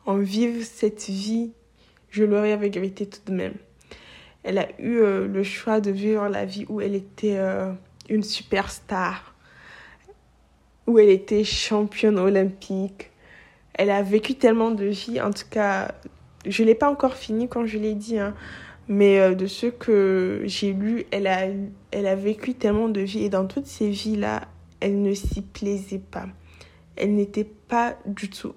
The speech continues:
heureuse. Elle était soit dépressive, soit, euh, elle perdait des êtres chers qui, euh, des, des, des êtres chers dont la disparition lui faisait hyper mal. Avoir la possibilité de vivre de multiples vies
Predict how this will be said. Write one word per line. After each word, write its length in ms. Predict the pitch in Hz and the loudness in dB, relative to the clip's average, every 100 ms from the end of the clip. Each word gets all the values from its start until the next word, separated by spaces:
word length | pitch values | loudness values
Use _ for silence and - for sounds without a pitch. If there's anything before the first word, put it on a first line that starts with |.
| - | -4
heureuse. 540 | 202 202 190 190 - - - - | -4 -2 -2 -4 -8 -20 -20 -2
Elle 100 | 190 | 0
était 240 | 202 202 220 | 2 0 -4
soit 340 | - - 220 | -4 -4 -4
dépressive, 960 | 214 208 202 185 190 - - 196 208 - - - | -2 -4 -4 -4 -6 -6 -4 -2 -2 -6 -20 -16
soit, 480 | - - - 226 226 - _ - | -12 -6 2 2 2 -4 _ -2
euh, 340 | 220 196 185 - - | 0 2 0 -2 -4
elle 180 | - 196 | -4 -4
perdait 340 | 208 196 208 208 | -2 -2 -2 -2
des 280 | 202 196 | -2 -2
êtres 300 | 208 202 208 | -2 -2 -8
chers 340 | - - 214 208 | -6 -4 -4 -4
qui, 320 | - 202 190 | -6 -4 -4
euh, 100 | 180 180 - - - _ - | -6 -10 -18 -20 -20 _ -6
des, 200 | 196 202 | -2 0
des, 160 | 190 196 | 0 -2
des 220 | 196 220 | -2 -2
êtres 240 | 226 226 | -4 -8
chers 320 | - 233 214 | -4 0 0
dont 120 | 214 208 | 0 -2
la 120 | 190 | -4
disparition 500 | 190 196 196 - 226 | -6 -8 -8 -6 -6
lui 80 | 208 | -4
faisait 400 | 202 196 196 - | -8 -8 -8 -8
hyper 360 | 208 202 196 196 | -10 -4 -4 -4
mal. 200 | 190 - - _ _ _ | -6 -8 -14 _ _ _
Avoir 340 | - 208 262 330 | -10 -8 -8 -6
la 120 | 247 | -6
possibilité 840 | - 220 - 214 208 208 - 240 | -6 -12 -8 -8 -8 -10 -10 -8
de 200 | 233 214 | -6 -6
vivre 560 | 202 208 220 214 214 - - | -6 -4 -4 -4 -6 -10 -12
de 300 | 208 190 208 | -10 -4 0
multiples 720 | 208 208 220 220 - 226 214 202 | 0 2 0 -2 -8 -6 -6 -6
vies 440 | 190 190 202 214 | -8 -8 -6 -6